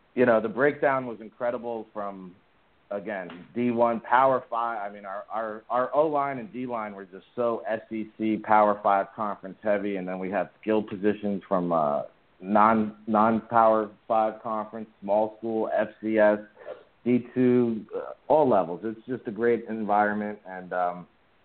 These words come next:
thirty of thirty-two N F L teams. We're hoping to have all thirty-two there next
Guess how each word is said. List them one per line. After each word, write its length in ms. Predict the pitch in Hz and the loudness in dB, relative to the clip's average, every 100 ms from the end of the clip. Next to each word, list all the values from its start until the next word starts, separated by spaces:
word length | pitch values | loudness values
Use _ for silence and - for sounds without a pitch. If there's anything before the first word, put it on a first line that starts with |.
| _ _ _ _ | _ _ _ _
thirty 240 | 135 139 147 | 2 2 2
of 140 | 143 | -4
thirty-two 440 | 135 135 131 143 | -6 -6 -8 -8
N 80 | 131 | -6
F 100 | 123 123 | -8 -8
L 160 | 123 - | -10 -8
teams. 320 | 131 123 117 | -10 -8 -6
We're 140 | 107 110 | -4 -2
hoping 240 | 117 107 | -2 -4
to 60 | 107 | -4
have 200 | 107 107 | -4 -2
all 180 | 110 110 | -4 -2
thirty-two 460 | 117 113 - 120 | -4 -4 -4 0
there 180 | 113 110 | 4 4
next 240 | 110 110 | 4 0